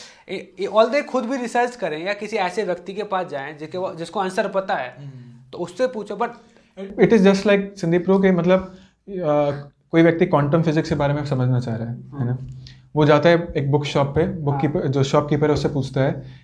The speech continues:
Speaker 2: कि "भैया ये क्वांटम फिजिक्स ऐसा, ऐसे क्या, क्या, कैसे वर्क करता है?" जबकि वो,
Speaker 1: हाँ।
Speaker 2: क्योंकि वो क्वांटम फिजिक्स की जो बुक सेल कर रहा है,
Speaker 1: हाँ।
Speaker 2: इस कारणवश बस वो उससे पूछता है कि "ये क्वांटम फिजिक्स कैसे काम कर रहा है?"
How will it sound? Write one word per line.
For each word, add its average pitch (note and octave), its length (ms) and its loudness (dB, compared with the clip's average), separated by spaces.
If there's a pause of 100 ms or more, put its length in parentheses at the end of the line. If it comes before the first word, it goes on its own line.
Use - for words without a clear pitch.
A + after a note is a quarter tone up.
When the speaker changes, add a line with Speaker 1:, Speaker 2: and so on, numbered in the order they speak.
Speaker 2:
कि F3 80 2
"भैया A3+ 140 10
ये A3+ 60 10
क्वांटम G3 340 2
फिजिक्स G3 240 2
ऐसा, F#3+ 160 2
ऐसे F#3 180 0
क्या, F#3 160 -2
क्या, F#3 160 -2
कैसे F3+ 200 2
वर्क F#3 160 0
करता B2+ 220 -2
है?" A#2 320 -8
जबकि D3 220 4
वो, F3 160 6
Speaker 1:
हाँ। - 160 -10
Speaker 2:
क्योंकि D#3+ 180 2
वो G3 160 8
क्वांटम D#3+ 300 2
फिजिक्स D#3+ 300 0
की F#3 60 2
जो F3+ 100 4
बुक D#3+ 180 0
सेल B2+ 200 -2
कर B2 100 -4
रहा A2+ 100 -6
है, - 120 -14
Speaker 1:
हाँ। - 500 -10
Speaker 2:
इस F#3+ 120 6
कारणवश F3 460 4
बस F3 160 0
वो F#3+ 140 4
उससे F3 160 -2
पूछता D3 280 -4
है E3+ 60 -4
कि F#3 60 0
"ये F3+ 80 6
क्वांटम D#3+ 340 0
फिजिक्स D#3+ 220 -2
कैसे C#3 200 -2
काम A#2+ 180 -2
कर A2+ 80 -6
रहा A#2 100 -6
है?" A2 60 -12